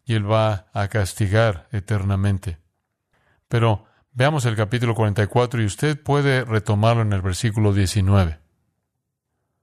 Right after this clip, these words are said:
Y dice que estaban quemando sacrificios a la reina del cielo. Quemando sacrificios a la reina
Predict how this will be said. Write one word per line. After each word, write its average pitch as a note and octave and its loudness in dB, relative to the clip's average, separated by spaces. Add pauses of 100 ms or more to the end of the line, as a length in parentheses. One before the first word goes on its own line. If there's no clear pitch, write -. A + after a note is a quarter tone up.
(1000)
Y A#2 0
dice D#3 0
que A#2 0 (1040)
estaban C#3 0 (340)
quemando C3 0
sacrificios A2 -2
a A2 2
la G#2+ 2
reina A2+ -2
del G#2+ -2
cielo. G2 -2 (1400)
Quemando B2 2
sacrificios G#2+ -2
a G#2 2
la F#2+ 0
reina A2+ 0